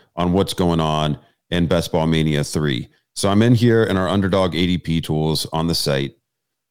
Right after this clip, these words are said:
And, you know, these players have flipped, man. These players flipped their A D P about a week ago. So di-, it's, it's, you know, people are getting wise to this thing.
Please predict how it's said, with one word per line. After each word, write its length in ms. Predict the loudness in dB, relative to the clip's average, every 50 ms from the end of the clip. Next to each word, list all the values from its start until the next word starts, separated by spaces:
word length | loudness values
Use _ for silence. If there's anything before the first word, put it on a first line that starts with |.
| _ _ -6
And, 460 | -4 -2 -2 -2 -2 -4 -4 -6 -6 _
you 60 | 0
know, 140 | 2 2 2
these 180 | 4 2 2 0
players 400 | 0 -2 0 2 2 2 2 2
have 140 | 0 -2
flipped, 400 | -2 -2 0 2 2 2 0 0
man. 360 | 0 0 0 0 -2 -2 -4 -4 -10 _ _ _ _ -20 _ _ _
These 160 | -2 -2 0
players 360 | 0 0 2 2 2 0 -2
flipped 360 | 0 0 0 0 -2 -6 -12 -14 _ -6
their 180 | -2 -2 0
A 180 | 0 0 0 0
D 140 | 0 0 -2
P 400 | -2 -2 0 2 2 2 2 0 -2
about 280 | -2 0 0 0 2
a 60 | 0
week 280 | 0 0 -2 -2 -2 -4
ago. 400 | -4 -2 -2 -2 -4 -4 -8 _ _ _ _ _ _ _ _ _ _ _ _
So 480 | -10 -4 0 2 2 4 4 2 2 0
di-, 240 | 0 -2 -4 -4 -4 -8 -14 -12 _ -4
it's, 200 | -4 -4 -4 -4
it's, 260 | -4 -4 -4 -4 -8 -14 _ _ _ _ _ _ _
you 140 | -4 -2 -2
know, 120 | 0 -2
people 320 | -2 -2 -2 -2 0 0 0
are 80 | 0
getting 560 | 0 0 0 0 2 2 2 2 0 0 -4 -6 -4
wise 340 | -2 0 0 0 -2 -2 -4
to 100 | -4 -4
this 180 | -4 -4 -4
thing. 300 | -6 -8 -10 -10 -12 -16